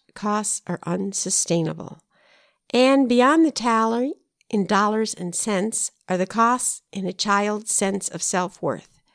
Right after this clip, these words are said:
Nationwide, childhood obesity has tripled since nineteen eighty,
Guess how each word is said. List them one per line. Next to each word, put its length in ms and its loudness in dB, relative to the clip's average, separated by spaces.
Nationwide, 920 2
childhood 500 0
obesity 520 0
has 220 -2
tripled 600 -4
since 360 -4
nineteen 400 0
eighty, 360 -2